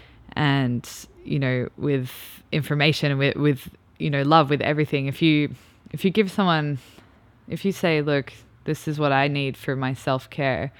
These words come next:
and they choose to not take it, like, you know, that's their issue. If they, in, in reverse, if they choose to give you their non-understanding and their, their anger or spite or,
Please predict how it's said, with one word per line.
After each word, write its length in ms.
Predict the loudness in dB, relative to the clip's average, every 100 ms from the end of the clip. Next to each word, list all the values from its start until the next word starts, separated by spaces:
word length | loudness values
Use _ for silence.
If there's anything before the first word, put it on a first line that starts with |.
| -20 -20 -20 -20 -20 -20 -4
and 180 | 0 2
they 460 | 2 0 0 -2 -6 _ _ _ _ _ _ -18
choose 600 | -8 -6 -6 -8 -18 -20 -20 _ _ _ _
to 120 | -8
not 260 | -4 -6 -6
take 280 | -6 -4 -4
it, 200 | -10 -10 -18 -20 _ _ _
like, 400 | -8 -6 -8 -12 -20 -20 _ _ _ -20 -20 -20 -20 -10
you 100 | -6
know, 280 | -4 -4 -6 -10 -20 -20 -20 -10
that's 260 | -8 -8
their 420 | -6 -2 -2 -2 -6 -12 -8
issue. 300 | -6 -2 -2
If 100 | 0
they, 240 | 2 2 0 -16 -20 _ _ -8
in, 200 | -2 -2
in 160 | -2 -2
reverse, 420 | 0 2 2 0
if 120 | -4
they 120 | -2
choose 380 | -2 -2 -2 -2
to 340 | -4 0 0 -2 -6 -20 -20 _
give 160 | 0 2
you 140 | 2
their 320 | 2 2 0 0
non-understanding 1400 | 0 2 2 0 0 0 0 -2 0 4 6 4 2 -2
and 180 | -2 -2
their, 440 | -2 -2 -2 -4
their 640 | -6 -2 0 0 0 -2 -4
anger 340 | -4 -2 0 0
or 80 | -2
spite 400 | -2 0 2 0
or, 180 | -2